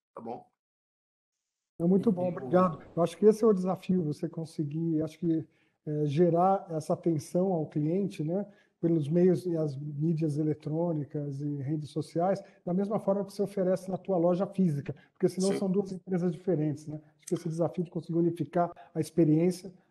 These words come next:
Speaker 2: é muito grande, né? Com tecnologia, com tudo ajuda, mas precisa ter um,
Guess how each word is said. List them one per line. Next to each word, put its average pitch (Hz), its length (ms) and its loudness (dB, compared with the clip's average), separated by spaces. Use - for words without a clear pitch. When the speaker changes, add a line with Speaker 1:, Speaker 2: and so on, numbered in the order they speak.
Speaker 2:
é 151 480 -6
muito 165 260 -4
grande, 156 420 2
né? 156 180 -4
Com 151 140 -8
tecnologia, 151 840 -2
com 151 80 -4
tudo 175 280 -2
ajuda, 180 400 2
mas 180 180 0
precisa 170 420 -4
ter 170 160 -2
um, 165 220 -2